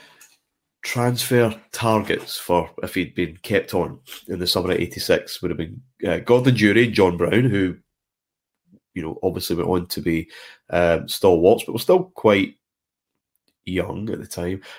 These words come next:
and Craig Levein, another up-and-coming, young, promising, uh, uh, Scottish player.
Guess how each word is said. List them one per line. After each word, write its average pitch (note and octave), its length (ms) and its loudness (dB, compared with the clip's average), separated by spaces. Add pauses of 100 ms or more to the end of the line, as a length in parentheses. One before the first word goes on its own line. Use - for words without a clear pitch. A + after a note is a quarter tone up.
and F#2+ 200 0
Craig F2+ 200 0
Levein, C3 380 2
another G#2 400 4 (720)
up-and-coming, A#2+ 880 -2 (340)
young, G#2+ 480 -2 (360)
promising, G#2 560 -4 (400)
uh, G2 360 0 (1120)
uh, G2 140 -2
Scottish - 360 -2
player. - 240 -2